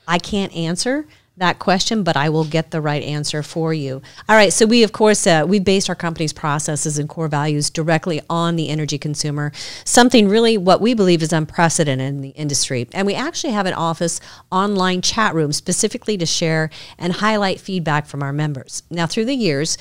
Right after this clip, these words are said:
uh, we've listened to their feedback, both good and bad, and we've tailored our service to make the Energy Ogre experience as useful and convenient as possible for our members.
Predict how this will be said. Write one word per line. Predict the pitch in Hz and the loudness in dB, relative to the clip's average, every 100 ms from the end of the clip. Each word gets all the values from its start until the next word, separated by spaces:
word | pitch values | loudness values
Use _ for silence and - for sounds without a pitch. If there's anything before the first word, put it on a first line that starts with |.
| - - - | -10 -14 -4
uh, | 170 156 165 | 0 0 2
we've | 175 170 | 2 2
listened | 190 - 208 - | 0 0 -2 -2
to | 190 | 0
their | 180 | 0
feedback, | 160 156 139 135 139 - | 0 -2 -2 -2 -4 0
both | 165 165 | -2 0
good | 202 214 | 2 4
and | 240 285 | 4 2
bad, | 240 160 175 190 - - _ | 0 0 0 -4 -16 -20 _
and | 190 202 | 0 2
we've | 202 | 2
tailored | - 226 240 226 | 2 0 2 2
our | 190 | 0
service | - 170 160 156 | 2 0 0 0
to | - | -2
make | 160 156 - | -2 -2 -4
the | 165 151 165 | -6 -2 -2
Energy | 185 190 - | -2 -2 -2
Ogre | 160 156 | -2 -2
experience | 147 - 151 147 143 | -4 -4 -4 -4 -4
as | - 170 | -2 -2
useful | 202 262 - 247 | -2 -2 -4 -2
and | 180 | -2
convenient | 156 156 147 156 139 | -2 -2 -2 -2 -2
as | 123 | -4
possible | - 190 185 139 131 | -2 0 0 0 -2
for | - 131 | -4 -2
our | |
members. | 139 175 139 107 - | 2 2 0 -4 -8